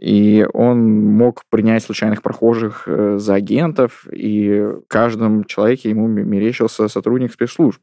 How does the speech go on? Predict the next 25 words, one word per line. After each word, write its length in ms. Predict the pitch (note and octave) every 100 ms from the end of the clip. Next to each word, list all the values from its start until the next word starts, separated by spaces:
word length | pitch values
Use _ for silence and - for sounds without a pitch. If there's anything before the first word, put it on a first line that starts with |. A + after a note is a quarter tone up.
| -
В 160 | A#2+
итоге 480 | A#2+ G3+ E3 A2 F2+
это 720 | - B2 - A2 G#2+ - - - - -
настолько 520 | - A#2+ - C3+ -
его 180 | G#2 G#2+
довело, 460 | G#2 G#2 A2+ F3 G3
что 560 | - - A2 C3 A2 -
он 420 | A2+ C3 A#2+ A2+ _ _
совершил 460 | - G#2 G#2 - E3
тот 200 | B2 A#2+
самый 380 | - B2+ A#2+ G#2
Роскомнадзор. 1000 | - G#2+ A2 - A2 A2 B2 D3 A2+ - _
И 340 | - A#2+ C#3 A2 -
во 180 | A2
многом 460 | A#2 F3+ G3+ A2+ F#2+
история 440 | G#2 - D3 A#2
о 160 | G2 G#2
шпионстве, 460 | - B2+ G#2+ - G#2
которую 260 | - G2+
мы 80 | G2
сегодня 240 | - G2
обс-, 120 | F#2+ -
обсуждали, 640 | G#2+ - G#2 G2 D#2+ - -
помогает 460 | G2 G2+ B2 D#3+
нам 360 | A#2 B2+ A2